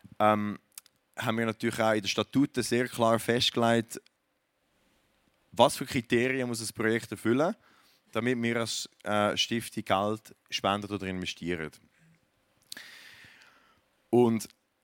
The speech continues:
das ist extrem hilfreich und es, es gibt auch eine, eine gewisse Zufriedenstellung, weil es gibt eine Ruhe darüber, wo man gibt und wo man nicht gibt. Also eine klare Vision zu haben, auch in Bezug aufs Geben, in Bezug aufs Grosszügig sein,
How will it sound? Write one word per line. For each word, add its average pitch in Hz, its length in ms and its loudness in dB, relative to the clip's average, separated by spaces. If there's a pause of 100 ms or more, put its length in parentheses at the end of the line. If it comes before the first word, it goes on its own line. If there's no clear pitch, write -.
(180)
das 127 260 4
ist - 320 -2 (560)
extrem 139 500 -2
hilfreich 135 720 -2 (200)
und 117 220 -4
es, 110 260 -8
es - 160 -8
gibt 123 220 -6
auch 117 140 0
eine, 110 260 2
eine 101 280 -10
gewisse 117 440 -4
Zufriedenstellung, 143 800 0 (920)
weil 117 120 -4
es 127 100 -2
gibt 135 200 -4
eine 131 100 4
Ruhe 151 260 4
darüber, 139 560 0 (120)
wo 113 260 -2
man 131 100 -2
gibt 131 240 -6
und 113 120 -6
wo 113 80 -4
man 107 140 -2
nicht 107 160 -6
gibt. - 440 -8
Also 101 420 -2 (640)
eine 123 120 -6
klare 139 500 4
Vision 135 600 0
zu - 160 -8
haben, 135 400 2
auch 123 40 4
in 123 100 0
Bezug 120 340 -4
aufs - 200 -10
Geben, 110 280 -2
in 170 60 -10
Bezug 120 260 -6
aufs - 160 -12
Grosszügig 131 580 -4
sein, 135 320 -2